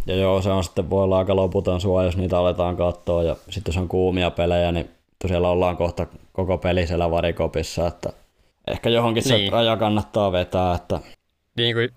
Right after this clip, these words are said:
Speaker 2: jos niitä kautta oikeasti niitä keltaisia, kun nyt tulee sitä kymmentä minuuttia lisäaikaa, niin se on kiva vetää kaksikymmentäviisi minuuttia lisäaikaa, niin siinä taas on niinku mitään järkeä enää.
Speaker 1: Se tän viikonlop-, tai viime viikonlopun peleistä, ja mitäs meillä on seuraavaksi?
Speaker 2: Seuraavaksi meillä on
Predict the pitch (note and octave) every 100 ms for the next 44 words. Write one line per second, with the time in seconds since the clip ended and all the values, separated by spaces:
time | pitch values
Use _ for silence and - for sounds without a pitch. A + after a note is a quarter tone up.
0 | C#3+ B2 B2+ A#2 C3+ C3+ C3 A#2+ A#2 C3+
1 | A#2+ - C3 B2 A2 A2+ A#2 A#2 A#2 B2+
2 | A#2 A2 A2+ A#2 A#2 A2 G#2 G#2 G2 -
3 | A2 A2+ A2 F#2+ F#2+ G2 G#2+ B2+ B2+ C3
4 | A#2+ A#2+ A2 - B2+ A#2 A#2 G#2+ G2+ G2+
5 | A2 G2 - G#2+ G#2 G#2+ F#2+ F#2 F#2 F#2
6 | G#2+ G2+ G#2 G#2+ G2+ G#2+ A2 G#2 G2+ G2+
7 | G#2 F#2+ - - A#1+ - - - _ _
8 | _ A#2 A2 - G#2+ G#2+ G#2+ G#2+ G#2 G2+
9 | F#2 - G#2 G#2+ A2 G#2 G2+ F#2+ G2+ F#2+
10 | G2 F#2 G2+ F#2+ F2+ - D#2 D#2+ - -
11 | _ _ F#2 G#2+ G#2+ G2+ G2 G2+ F#2 E2+
12 | E2+ - - - - _ _ _ - E3+
13 | F3 E3 D3 - D3 C#3+ C#3 C3+